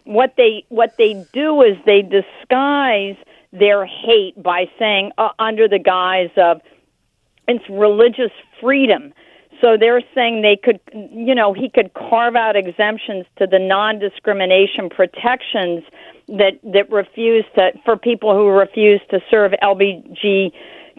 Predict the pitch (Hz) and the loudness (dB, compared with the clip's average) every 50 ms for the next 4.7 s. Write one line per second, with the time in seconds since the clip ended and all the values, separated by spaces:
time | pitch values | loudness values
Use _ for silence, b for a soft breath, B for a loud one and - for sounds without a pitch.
0 | - 233 240 208 - - - - 262 269 277 - - 240 220 196 - - 190 180 | 0 0 2 0 0 -4 0 2 2 2 2 0 -2 -2 0 0 0 2 0 0
1 | 185 - 214 196 196 202 190 190 180 185 185 185 185 190 190 185 170 208 185 170 | 0 0 -2 -2 0 0 -2 0 0 0 0 0 -2 -2 -4 -4 -4 -6 -4 0
2 | 190 196 185 180 185 185 185 196 202 190 - - - - - 254 277 285 285 247 | 2 2 4 4 4 4 2 0 -2 -4 -4 -8 -12 -4 -2 0 2 2 2 2
3 | 185 156 160 151 B B B B B B B 214 233 233 - - 285 277 269 285 | 0 0 -2 -6 B B B B B B B -4 -4 -2 -2 -2 0 0 2 2
4 | 285 285 285 311 320 320 285 262 - _ - 302 302 - | 2 2 0 0 -2 -4 -6 -10 -14 _ -8 -6 -6 -6